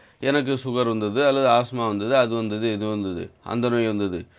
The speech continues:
என்னால, ஆனா இந்த உணவுகளுக்கு நான் அடிமையாயிட்டேன்.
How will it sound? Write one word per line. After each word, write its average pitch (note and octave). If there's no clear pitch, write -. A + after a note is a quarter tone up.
என்னால, D3
ஆனா D3
இந்த C3
உணவுகளுக்கு C#3
நான் A#2
அடிமையாயிட்டேன். A2+